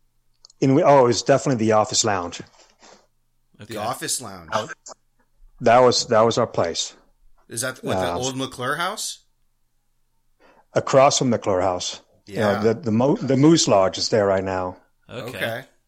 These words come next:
Speaker 1: Skip was
Speaker 3: Nice.
Speaker 1: running in. There was the, there was a place to go. They were always open and it was always crowded.
Speaker 3: Nice, nice. Awesome. <laughs> Well, there's some Wheeling
Speaker 1: And
Speaker 3: Heritage history for you guys.
Speaker 2: Yeah.
Speaker 3: Uh,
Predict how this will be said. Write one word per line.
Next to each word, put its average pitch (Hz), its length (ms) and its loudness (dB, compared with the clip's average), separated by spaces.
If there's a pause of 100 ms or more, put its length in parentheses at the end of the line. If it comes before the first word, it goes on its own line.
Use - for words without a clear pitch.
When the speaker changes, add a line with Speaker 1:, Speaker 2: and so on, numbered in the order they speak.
(160)
Speaker 1:
Skip 147 340 -2
was 135 160 0
Speaker 3:
Nice. 135 100 2
Speaker 1:
running 135 200 2
in. 107 340 2
There 110 120 2
was 117 160 0
the, 101 200 -4
there 110 160 -2
was 120 180 0
a - 40 -12
place 104 280 -2
to 95 60 -12
go. 87 320 -2 (160)
They 117 80 -6
were 104 120 0
always 110 260 2
open 107 340 0
and 87 220 -8 (720)
it 117 40 -6
was 104 140 -4
always 101 240 0
crowded. 95 420 -2 (460)
Speaker 3:
Nice, 107 440 -12
nice. 101 480 -18 (220)
Awesome. 101 380 -16 (380)
<laughs> 196 60 -12 (680)
Well, 127 80 -10
there's 143 180 0
some 147 120 -4
Wheeling 127 300 2
Speaker 1:
And 139 60 -6
Speaker 3:
Heritage 127 500 -10
history 117 420 -10
for 104 240 -14
you 98 100 -12
guys. 95 460 -12
Speaker 2:
Yeah. 95 60 -12
Speaker 3:
Uh, 95 280 -12